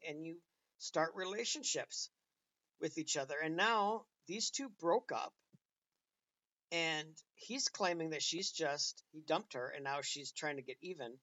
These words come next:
by charging him with sexual harassment. Um,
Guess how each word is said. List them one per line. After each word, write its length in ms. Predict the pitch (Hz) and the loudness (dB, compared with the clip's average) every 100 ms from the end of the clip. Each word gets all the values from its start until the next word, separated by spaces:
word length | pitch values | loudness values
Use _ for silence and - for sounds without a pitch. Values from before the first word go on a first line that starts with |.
| _ _ _ _ _ - | _ _ _ _ _ 0
by 140 | 139 | 2
charging 460 | 135 156 156 160 147 | 4 4 4 2 -2
him 160 | 147 | -2
with 120 | 139 - | 0 2
sexual 360 | 156 139 127 | 2 0 -2
harassment. 720 | 123 135 156 156 110 107 - - _ _ _ _ _ _ _ _ _ _ _ _ _ _ - | 0 0 2 0 -6 -14 -14 -18 _ _ _ _ _ _ _ _ _ _ _ _ _ _ -2
Um, 400 | 151 151 147 143 | 0 2 0 -4